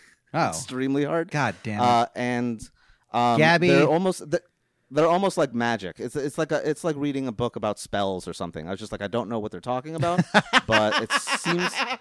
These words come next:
Speaker 1: it seems to have an overwhelming effect on a lot of people, on a lot of people in, like, you know, English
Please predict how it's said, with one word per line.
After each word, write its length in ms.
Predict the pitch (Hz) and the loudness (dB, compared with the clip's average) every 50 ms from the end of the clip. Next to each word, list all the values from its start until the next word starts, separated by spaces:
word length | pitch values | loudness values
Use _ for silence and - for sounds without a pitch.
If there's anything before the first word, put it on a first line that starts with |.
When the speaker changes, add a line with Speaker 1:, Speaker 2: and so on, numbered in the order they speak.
| _ _ _ - | _ _ _ 2
Speaker 1:
it 220 | 277 392 523 - | 6 8 8 8
seems 200 | 170 160 165 151 | 6 2 0 0
to 60 | 175 | 2
have 220 | 156 151 151 135 139 - | 2 2 2 2 0 -2
an 140 | 131 127 123 | -2 -2 0
overwhelming 760 | - 139 139 147 135 151 143 131 135 135 139 139 139 135 131 | 2 2 4 4 4 2 2 4 4 2 2 2 0 0 -2
effect 400 | 127 - - 123 120 - - 120 | -2 0 0 0 0 0 0 -2
on 100 | 113 110 | -2 0
a 60 | 104 | 0
lot 180 | 104 107 104 | 0 0 -2
of 80 | 104 - | -2 -2
people, 280 | - 104 95 - 90 85 | -4 -6 -6 -4 -4 -4
on 80 | 98 107 | -4 -4
a 40 | |
lot 360 | 110 113 117 120 120 120 123 127 | -4 -2 -2 0 0 2 0 0
of 120 | 123 113 - | -2 -4 -8
people 320 | 123 120 104 113 110 110 | -10 -10 -6 -4 -4 -2
in, 180 | 110 107 107 104 | -2 -2 -2 -2
like, 240 | 104 101 101 - - | -2 -2 -4 -4 -4
you 60 | 110 | -4
know, 120 | 104 101 | -4 -4
English 460 | 80 110 107 104 104 104 - - - | -4 -6 -6 -6 -6 -6 -8 -10 -14